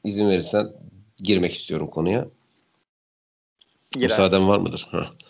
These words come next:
Speaker 1: Şöyle,
Speaker 2: <laughs>
Speaker 1: Li-,
Speaker 2: Verdim
Speaker 1: Li-,
Speaker 2: sana.
Speaker 1: <laughs> eyvallah. Liverpool'un, <laughs> e, yaptığı, yani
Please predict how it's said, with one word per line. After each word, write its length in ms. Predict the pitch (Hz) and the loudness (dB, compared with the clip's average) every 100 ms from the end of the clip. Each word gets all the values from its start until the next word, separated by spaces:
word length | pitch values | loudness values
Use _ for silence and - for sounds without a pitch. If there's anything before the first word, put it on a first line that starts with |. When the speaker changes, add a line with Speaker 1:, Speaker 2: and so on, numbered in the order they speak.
| - - - - - _ _ | -20 -20 -20 -20 -20 _ _
Speaker 1:
Şöyle, 520 | - - 160 - 113 | -4 2 4 4 2
Speaker 2:
<laughs> 120 | - - | -2 -2
Speaker 1:
Li-, 380 | 143 92 107 | -2 0 0
Speaker 2:
Verdim 320 | 117 113 117 120 | 2 2 0 0
Speaker 1:
Li-, 120 | 131 | -2
Speaker 2:
sana. 680 | 104 101 87 - - 98 - - | -2 -6 -10 -12 -12 -8 -8 0
Speaker 1:
<laughs> 0 | |
eyvallah. 420 | 92 82 78 - - - _ - | 2 2 -2 -10 -16 -20 _ 0
Liverpool'un, 560 | 117 147 143 131 143 143 139 131 156 - | 2 2 0 -4 -4 -4 -6 -4 -4 -6
<laughs> 540 | - _ _ - 95 - | -20 _ _ -20 -14 -4
e, 840 | 95 95 95 95 92 92 92 - - _ _ _ _ _ _ _ _ 90 | 0 2 4 4 4 4 2 -2 -10 _ _ _ _ _ _ _ _ -2
yaptığı, 340 | 104 120 - 95 | 0 0 -2 -2
yani 500 | 87 87 85 82 | 0 0 -2 -2